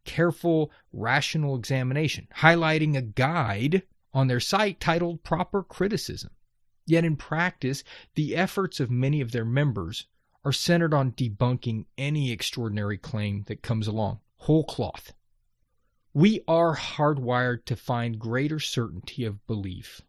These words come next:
and ascribe knowledge to things we can perceive and observe, which we also addressed in the flat earth discussion, by the way. Eighteenth century Scottish philosopher Thomas Reid even argued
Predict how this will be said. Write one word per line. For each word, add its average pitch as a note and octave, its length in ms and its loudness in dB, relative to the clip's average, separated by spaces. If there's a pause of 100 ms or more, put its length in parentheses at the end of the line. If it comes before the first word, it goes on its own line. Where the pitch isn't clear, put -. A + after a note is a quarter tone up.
(200)
and B2+ 100 2
ascribe B2 580 0
knowledge C3 640 0
to A2 100 -4
things G#2+ 560 -4
we B2+ 160 -2
can B2 200 -6
perceive - 760 -8 (280)
and D3 140 0
observe, D3+ 600 -2 (360)
which - 720 2
we D3 260 -2
also C3+ 360 0
addressed C3+ 520 2
in C#3+ 120 4
the C3+ 100 4
flat D3 320 2
earth F#3+ 140 -2
discussion, G#2+ 560 -2
by G2 160 -4
the G2+ 100 -6
way. - 200 -10 (460)
Eighteenth G#3 520 0
century F3 640 -2
Scottish D#3+ 580 0
philosopher D3 840 -2 (300)
Thomas D#3+ 480 4
Reid D#3 480 -4
even G#3+ 360 -2 (100)
argued D3 560 0